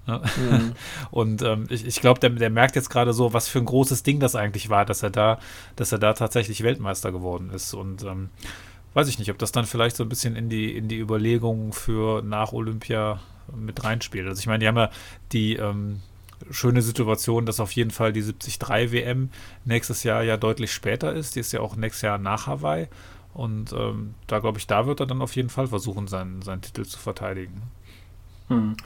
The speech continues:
Speaker 3: Ja gut, dann, das spricht ja dafür, dass er auf Hawaii auf jeden Fall nicht dabei sein wird, <laughs> würde ich sagen. Ja, gut, dann würde ich sagen, schließen wir die Runde hier mal ab, außer es gibt nochmal Breaking News. <laughs>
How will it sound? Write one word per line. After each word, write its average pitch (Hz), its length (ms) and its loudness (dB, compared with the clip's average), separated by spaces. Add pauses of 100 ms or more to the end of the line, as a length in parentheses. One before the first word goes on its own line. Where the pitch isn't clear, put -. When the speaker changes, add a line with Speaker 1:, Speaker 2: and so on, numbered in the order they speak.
Speaker 3:
Ja 120 80 4
gut, 123 160 6
dann, 131 180 10
das 117 160 6
spricht - 220 0
ja 143 60 8
dafür, 131 260 4
dass 117 140 6
er 113 80 6
auf 110 100 0
Hawaii 110 260 2
auf 104 80 0
jeden 117 120 -2
Fall 104 100 -2
nicht 117 200 0
dabei 95 220 -2
sein 101 180 -2
wird, - 300 -2 (460)
<laughs> - 460 -18
würde 110 160 -6
ich 95 60 -10
sagen. 98 380 -4 (120)
Ja, 165 200 8 (640)
gut, 139 320 4 (260)
dann 127 440 6 (240)
würde 123 220 0
ich 120 60 -2
sagen, 117 640 4
schließen 127 420 0
wir 123 100 6
die 113 360 4
Runde 123 380 4
hier 117 160 6
mal 107 140 6
ab, - 140 4
außer 117 200 2
es 117 80 -2
gibt 120 140 -6
nochmal 117 160 4
Breaking 117 340 2
News. 123 360 2
<laughs> - 40 -4